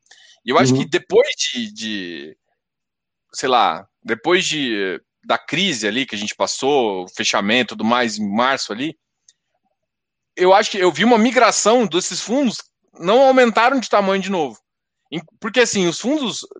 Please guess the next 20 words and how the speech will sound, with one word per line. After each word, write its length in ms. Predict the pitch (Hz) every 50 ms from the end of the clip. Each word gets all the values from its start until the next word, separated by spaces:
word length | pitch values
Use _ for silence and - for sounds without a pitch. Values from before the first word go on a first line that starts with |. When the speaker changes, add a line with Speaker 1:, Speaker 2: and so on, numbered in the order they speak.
| _ _ _ -
Speaker 1:
ah, 120 | - 143
tem 140 | - - 226
uma 140 | 277 320 320
desvantagem 640 | 262 233 233 202 175 - 190 214 247 254 196 190
em 40 | 175 151
fundo 240 | - 165 156 151
aberto, 420 | 139 127 120 127 127 120 113 - -
né? 120 | 123 127 - _ _ _ _ -
Que 60 | 147
o 20 |
gestor 380 | 143 196 208 - - 214 220 208
é 100 | - 202
obrigado, 540 | 208 202 170 196 202 175 185 190 226 262 277
às 140 | 269 247 202
vezes, 200 | 190 214 208 180
a 60 | 175
vender 160 | 208 196 185
um 120 | 190 185 147
bom 220 | - 185 220 262
ativo 600 | 247 220 - - - 185 240 302 294 208 147 -